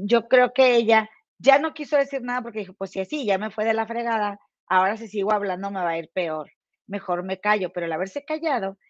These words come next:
no le ayudó ni tantititito, porque los, los comentarios por esta sociedad machista en la que vivimos, ¿verdad? Y el propio machismo de nosotras, que somos también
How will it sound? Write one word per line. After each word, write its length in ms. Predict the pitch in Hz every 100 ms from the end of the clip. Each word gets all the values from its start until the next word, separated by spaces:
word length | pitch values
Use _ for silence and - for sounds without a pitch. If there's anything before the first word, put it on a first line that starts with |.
| _ _ _ -
no 60 | 240
le 80 |
ayudó 280 | 254 247 233
ni 140 | 240 226
tantititito, 1000 | 233 214 214 - 196 - 220 277 294 - _ _ _ _ _
porque 300 | 202 208 233
los, 240 | 220 202
los 180 | 196 208
comentarios 720 | 226 220 220 220 220 262 262 - - _ _
por 540 | - 269 285 285 294 302
esta 360 | 240 233 226 262
sociedad 400 | 254 - 208 208
machista 460 | 220 220 202 -
en 60 | 214
la 80 | 226
que 100 | 254
vivimos, 480 | 269 311 269 262 262
¿verdad? 360 | 202 196 208
Y 340 | 202 180 165 160
el 140 | 151
propio 320 | - 170 208
machismo 400 | 226 226 190 190
de 80 | 214
nosotras, 420 | 208 202 190 202
que 100 | -
somos 240 | - - -
también 280 | 175 170